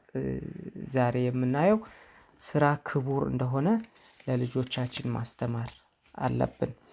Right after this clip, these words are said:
እ፣ የሚናቅ ስራ እንደሌለ፣ እ፣ በጣም ይገርማል።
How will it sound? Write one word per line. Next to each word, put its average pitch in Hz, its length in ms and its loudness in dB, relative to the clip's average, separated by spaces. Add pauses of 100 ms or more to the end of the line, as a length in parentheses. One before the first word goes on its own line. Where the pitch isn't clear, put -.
(560)
እ፣ 139 160 -2 (220)
የሚናቅ 135 560 4
ስራ 131 260 -2
እንደሌለ፣ 123 440 0 (800)
እ፣ 147 160 -8
በጣም 143 300 2
ይገርማል። 135 460 4